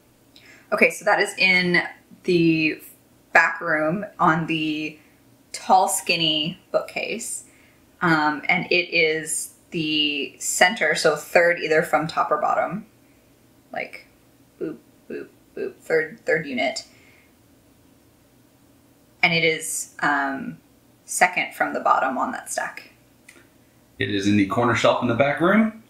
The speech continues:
Speaker 2: on the third shelf, second from the bottom.
Speaker 1: What? <laughs> Okay, cool, cool, cool. No points. Oh, I'm feeling good. Okay,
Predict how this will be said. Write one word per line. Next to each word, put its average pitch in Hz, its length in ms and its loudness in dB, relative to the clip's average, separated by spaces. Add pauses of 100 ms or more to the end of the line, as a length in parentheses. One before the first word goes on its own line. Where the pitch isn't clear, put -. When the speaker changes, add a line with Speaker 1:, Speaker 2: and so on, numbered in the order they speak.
Speaker 2:
on 98 200 2
the 95 380 -2
third 190 240 4
shelf, - 440 0 (360)
second - 400 0
from 131 140 6
the 131 80 6
bottom. 104 360 4
Speaker 1:
What? - 640 10
<laughs> - 40 -6 (2250)
Okay, - 460 2
cool, - 280 4
cool, - 320 6
cool. 185 260 6
No 214 120 4
points. 175 520 0 (220)
Oh, 330 260 10
I'm 214 200 -2
feeling 180 280 0
good. 143 180 0
Okay, - 180 4